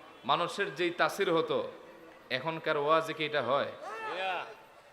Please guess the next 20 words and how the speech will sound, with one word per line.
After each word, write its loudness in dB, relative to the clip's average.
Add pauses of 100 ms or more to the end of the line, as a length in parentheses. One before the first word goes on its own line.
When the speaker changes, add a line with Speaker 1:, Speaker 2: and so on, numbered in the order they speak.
(140)
Speaker 1:
আমি -2
তো -4
মনে -2
করি -2
আমরাও 4
কিয়ামতের -2
আলামতের 0
ভিতরে -4
পড়ে -2
যাই। -8 (960)
এই 4
চেয়ারের 6
ভেতরে 0
যোগ্য, 0
দক্ষ, 2
বিচক্ষণ -4
আলেম 4
বসার -2
কথা -6
ছিল, -12